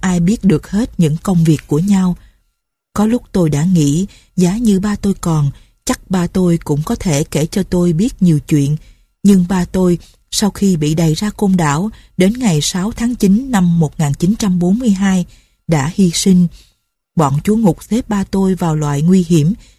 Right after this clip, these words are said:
nên đã tìm mọi cách giết hại ba tôi. Chúng nhốt ba tôi trong hầm tối và chỉ cho ăn nửa khẩu phần của người ở hầm tối liền trong mười lăm ngày. Khẩu phần ăn ở nhà tù Côn Đảo đâu đã đủ để nuôi sống con người,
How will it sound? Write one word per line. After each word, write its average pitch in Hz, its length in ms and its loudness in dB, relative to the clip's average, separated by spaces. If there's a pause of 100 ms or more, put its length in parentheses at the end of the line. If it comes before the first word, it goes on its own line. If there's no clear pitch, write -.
(180)
nên 190 180 4
đã 151 160 -2
tìm 143 260 0
mọi 139 140 -2
cách - 180 -10 (100)
giết 233 200 0
hại 143 280 -4
ba 170 160 0
tôi. 170 340 0 (520)
Chúng 214 220 2
nhốt 247 220 -2
ba 196 140 -2
tôi 190 220 0
trong 196 180 0
hầm 151 220 0
tối 196 320 0 (320)
và 160 100 2
chỉ 156 280 0
cho 202 180 0
ăn 180 220 2
nửa 160 200 2
khẩu 170 280 -4
phần 151 340 -2
của 156 100 -2
người 175 260 0
ở 147 220 -4
hầm 170 260 0
tối 190 320 -4 (240)
liền 165 300 4
trong 196 240 0
mười 156 140 4
lăm 180 220 2
ngày. 160 300 2 (540)
Khẩu 156 140 0
phần 160 260 0
ăn 175 280 -2
ở 165 120 -2
nhà 190 200 2
tù 165 180 0
Côn 185 260 0
Đảo 170 320 -2 (300)
đâu 185 260 0
đã 156 180 -2
đủ 160 280 0
để 170 160 2
nuôi 185 200 4
sống 220 300 -2
con 190 220 2
người, 151 260 4